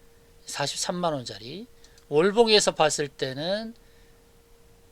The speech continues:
역시 사십일만 원, 사십이만 원대니까, 자, 반등이 나온다 그러면 사십만 원대부터 사십삼만 원대까지 반등을 기대해 볼 수 있겠습니다. 바로 제가 그려드리는 이 박스 범위,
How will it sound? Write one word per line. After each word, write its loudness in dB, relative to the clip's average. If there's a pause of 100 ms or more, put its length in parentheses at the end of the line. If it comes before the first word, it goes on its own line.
역시 -2
사십일만 0
원, -4
사십이만 -6
원대니까, -10 (320)
자, -2
반등이 2
나온다 4
그러면 -2 (520)
사십만 6
원대부터 0 (600)
사십삼만 0
원대까지 0
반등을 -8
기대해 -6
볼 -10
수 -8
있겠습니다. -10 (200)
바로 -12
제가 0
그려드리는 -4
이 -10
박스 -4
범위, -6